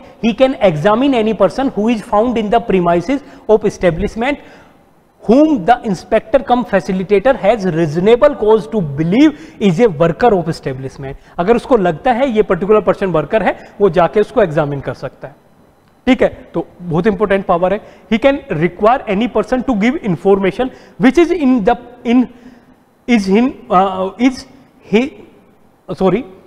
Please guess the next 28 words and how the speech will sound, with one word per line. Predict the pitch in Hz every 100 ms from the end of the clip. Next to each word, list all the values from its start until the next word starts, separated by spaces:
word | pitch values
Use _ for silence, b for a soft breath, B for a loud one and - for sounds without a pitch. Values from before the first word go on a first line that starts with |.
| - _ -
which | 240 - 277 302
is | - - - -
in | 254 294 143
his | 277 185 190
power | 156 180 - B B B -
to | 196 170
give | 262 226 196
with | 190
respect | 196 190 - 226 -
to | 254
the | 254 220 196
names | 220 254
and | 226 262 180
addresses | 147 175 175 220 220
of | 214
person, | 208 - 240 - b b b b _ -
search, | 240 269
seize | - - - 214 247 214 -
or | 208 208 220
take | 233 240
copies | 185 170 240 214
of | 226 226 -
such | 202 165
register, | 160 175 185 240 208
record | 160 151 180 190
of | 220 170
wages, | 180 175 233
notices, | 170 160 151 175 247